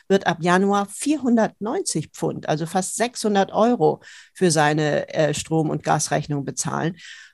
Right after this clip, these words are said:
Und das ist selbst für einen, sag ich mal, ganz gut verdienenden, äh, Familienvater schon kaum zu schaffen. Und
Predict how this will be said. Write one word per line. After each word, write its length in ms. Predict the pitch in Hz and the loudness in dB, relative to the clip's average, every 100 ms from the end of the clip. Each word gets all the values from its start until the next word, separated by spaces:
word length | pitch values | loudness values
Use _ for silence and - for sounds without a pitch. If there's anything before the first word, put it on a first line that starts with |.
| - | -4
Und 160 | 180 | -2
das 160 | 175 - | -2 -2
ist 140 | 180 | 0
selbst 280 | - 170 - | 2 2 0
für 120 | 196 | 0
einen, 340 | 165 165 156 139 | 2 2 2 0
sag 180 | 165 147 | -2 -4
ich 120 | 165 | -2
mal, 180 | 160 147 | -2 0
ganz 300 | 165 160 - | 0 -2 2
gut 240 | 202 247 | 2 2
verdienenden, 1000 | - 165 160 208 247 180 170 165 165 165 | 0 -2 2 4 4 4 2 2 0 0
äh, 260 | - 160 156 | -2 -2 0
Familienvater 1080 | 170 147 160 151 156 - 160 156 160 - - | 0 2 2 2 0 0 0 2 2 2 0
schon 220 | - 156 | -8 -6
kaum 260 | - 156 156 | -4 -4 -2
zu 120 | 160 | -2
schaffen. 460 | 160 135 - 175 - - - - | -2 -2 -2 -6 -6 -16 -18 -6
Und 280 | 175 - | -6 -6